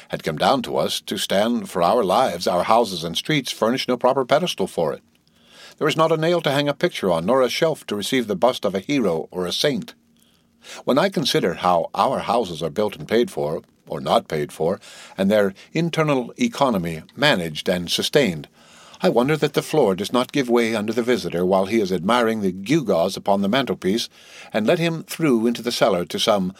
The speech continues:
solid and honest though earthy foundation. I cannot but perceive that this so-called rich and refined life is a thing jumped at, and I do not get on in the enjoyment of the fine arts which adorn it, my attention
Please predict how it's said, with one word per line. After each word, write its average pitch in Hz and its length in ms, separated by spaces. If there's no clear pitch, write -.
solid 104 560
and 87 280
honest 117 540
though 87 340
earthy 117 300
foundation. 98 720
I 165 100
cannot 180 340
but 196 120
perceive 107 600
that 98 120
this 156 160
so-called 120 520
rich 123 200
and 120 120
refined 98 440
life 113 260
is 95 120
a 117 60
thing 147 220
jumped 139 300
at, 82 240
and 120 120
I 139 60
do 135 100
not 185 300
get 147 200
on 123 260
in 90 100
the 98 120
enjoyment 98 500
of 85 100
the 95 80
fine 120 260
arts 101 300
which 90 140
adorn 113 280
it, - 120
my 104 100
attention 95 480